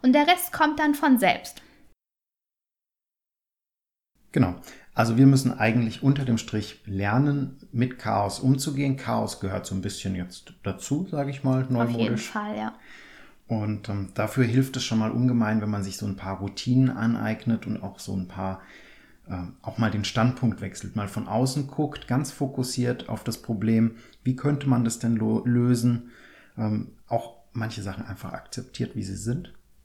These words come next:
Speaker 2: Da kann man halt nicht dran rütteln. Es gibt nicht umsonst dieses wunderschöne Accept it, change it or leave it.
Speaker 1: Mhm.
Speaker 2: Ähm, funktioniert hervorragend in dem <laughs> Prinzip. Und ja, schaut euch die Sachen auf einer Metaebene an. Guckt ein bisschen von außen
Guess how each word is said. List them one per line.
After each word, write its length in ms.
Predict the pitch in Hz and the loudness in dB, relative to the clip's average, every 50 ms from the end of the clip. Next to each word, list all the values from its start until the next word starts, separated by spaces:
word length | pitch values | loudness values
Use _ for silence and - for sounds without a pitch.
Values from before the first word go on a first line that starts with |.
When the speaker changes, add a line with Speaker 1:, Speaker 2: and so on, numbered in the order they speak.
| _ _ _ _ _ _ _ - | _ _ _ _ _ _ _ -10
Speaker 2:
Da 140 | - 104 104 | -8 -8 -8
kann 200 | - - 117 117 | -4 -2 0 0
man 140 | 113 104 | 0 0
halt 180 | 104 101 104 - | -2 -4 -4 -6
nicht 180 | 101 - - - | -8 -10 -8 -6
dran 140 | 95 92 | -6 -4
rütteln. 440 | 90 107 113 - - 147 147 147 - | -4 -4 -4 -2 -2 -2 -2 -2 -2
Es 140 | 110 - - | -4 -6 -4
gibt 200 | 123 - - - | -4 -4 -2 -2
nicht 160 | - - - | -4 -4 -4
umsonst 400 | 104 - - 110 117 113 - - | -4 -4 -2 -2 -4 -4 -4 -8
dieses 260 | - 101 104 98 - | -8 -8 -8 -8 -4
wunderschöne 540 | - 113 113 110 101 - - 107 101 101 101 | 0 0 0 0 0 -4 -6 -6 -6 -6 -6
Accept 420 | - - - - - - - - - | -6 -8 -10 -8 -10 -10 -8 -8 -8
it, 120 | - - | -6 -6
change 320 | - - 101 104 98 95 | -4 -4 -4 -4 -4 -6
it 80 | - - | -6 -6
or 100 | 92 92 | -6 -4
leave 240 | 92 104 117 127 160 | -2 -2 -2 0 -2
it. 160 | 180 180 - - _ _ _ _ _ - - - - | -4 -6 -8 -18 _ _ _ _ _ -20 -18 -8 -2
Speaker 1:
Mhm. 260 | 220 226 254 294 - - - - - - | 2 2 2 2 0 -2 -12 -18 -10 -4
Speaker 2:
Ähm, 400 | 113 113 113 113 110 110 107 - - - - _ - | 0 0 2 2 2 0 -2 -4 -8 -18 -20 _ -10
funktioniert 580 | - - 135 123 127 - 120 120 117 113 110 | 0 4 4 4 4 4 4 6 6 6 4
hervorragend 640 | 101 98 - - 117 117 120 123 127 123 127 127 - | 2 -4 -2 2 2 2 4 6 6 6 6 4 2
in 80 | 120 110 | 4 6
dem 180 | 131 127 127 | 6 8 6
<laughs> 0 | |
Prinzip. 560 | 131 - 127 120 113 - - 139 151 - - - - - - - - - - - - - - - - | 6 4 2 2 2 0 0 -2 -2 -2 -4 -10 -20 -20 -20 -20 -20 -20 -20 -20 -18 -18 -18 -10 -4
Und 380 | - 123 120 120 117 - - - - - - - - - - - | 0 2 2 4 2 0 -2 -8 -14 -16 -18 -18 -18 -10 -4 -2
ja, 140 | 123 120 120 | 0 0 0
schaut 260 | - - 139 147 - | 0 -2 -2 -2 -2
euch 140 | 135 131 - | -2 -2 -2
die 80 | 131 | -2
Sachen 280 | 113 123 127 - 143 135 | 0 0 0 0 -2 -2
auf 180 | - - - | -2 -2 0
einer 100 | 131 123 | 2 4
Metaebene 680 | 127 135 135 139 147 127 - - 107 90 104 101 98 - | 4 4 4 2 0 -2 0 0 0 0 0 0 0 -2
an. 240 | - 107 104 104 - - | -2 -4 -6 -6 -8 -8
Guckt 360 | - - 170 170 - - - 131 | -4 -2 -2 -2 -4 -6 0 2
ein 100 | 131 127 | 2 4
bisschen 320 | 131 127 - - 127 127 | 2 2 2 2 0 0
von 180 | - 123 123 113 | 2 0 0 0
außen 640 | 107 110 123 135 131 - - 135 135 131 - | 0 2 4 4 2 4 6 6 6 6 4